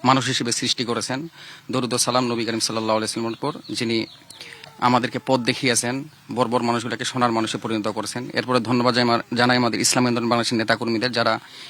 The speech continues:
এই সংগঠনের পেছনে অক্লান্ত পরিশ্রম করতেছেন। এরপর ধন্যবাদ জানাই ডিবিসি নিউজকে,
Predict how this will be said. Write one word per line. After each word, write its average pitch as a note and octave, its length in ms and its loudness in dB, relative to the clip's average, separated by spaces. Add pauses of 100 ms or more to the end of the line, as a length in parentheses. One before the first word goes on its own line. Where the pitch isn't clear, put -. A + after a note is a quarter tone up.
এই A#2+ 60 -4
সংগঠনের C3 420 2
পেছনে B2+ 440 -2
অক্লান্ত C3 360 2
পরিশ্রম A#2+ 400 -2
করতেছেন। A#2+ 420 -4
এরপর B2+ 200 -6
ধন্যবাদ B2+ 380 4
জানাই C3 160 2
ডিবিসি C3+ 320 2
নিউজকে, C3+ 360 0